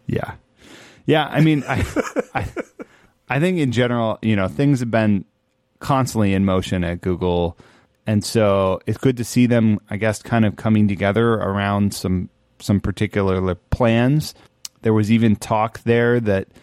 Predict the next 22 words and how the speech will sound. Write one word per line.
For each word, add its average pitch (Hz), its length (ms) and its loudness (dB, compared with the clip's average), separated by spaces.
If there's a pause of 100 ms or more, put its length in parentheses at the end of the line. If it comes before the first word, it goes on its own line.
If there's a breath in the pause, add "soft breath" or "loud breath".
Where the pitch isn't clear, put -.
(260 soft breath)
um, 87 600 -2
Weave 107 400 2
is 110 160 0
not 104 300 0
dead. 110 380 0 (400 soft breath)
Apparently 107 480 0
Google 113 420 2
Weave 170 380 0
is 160 180 0
dead, 175 320 0
but - 260 -2
Nest 104 400 -2
Weave 123 280 4
is 104 160 0
not. 110 380 2
And 92 260 -4
so 98 180 -2
that 95 240 -2
still 101 320 0
lives 95 260 -2
on, 104 360 2
and 92 240 0